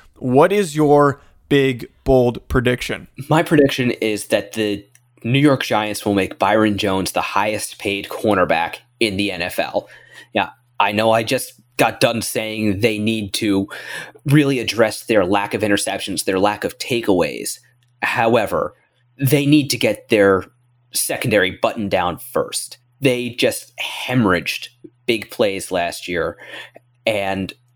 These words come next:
Speaker 2: they need that veteran presence, and they need and I'll, yeah, and they need a defensive back, especially a cornerback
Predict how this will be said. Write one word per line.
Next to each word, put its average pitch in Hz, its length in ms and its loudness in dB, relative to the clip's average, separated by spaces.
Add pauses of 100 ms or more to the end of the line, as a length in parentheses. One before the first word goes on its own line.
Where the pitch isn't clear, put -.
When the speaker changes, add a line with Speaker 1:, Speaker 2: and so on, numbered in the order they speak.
Speaker 2:
they 117 220 -2
need 131 320 0
that 127 200 0
veteran 110 300 4
presence, 87 500 -2 (560)
and 110 220 0
they 123 160 -2
need 160 500 -2 (520)
and 110 160 -6 (240)
I'll, 104 300 -2 (120)
yeah, 127 280 0 (280)
and 120 180 0
they 113 120 0
need 123 580 0 (600)
a 113 60 4
defensive 117 520 -2
back, 87 220 -2
especially 139 400 0
a 101 40 -4
cornerback 101 680 2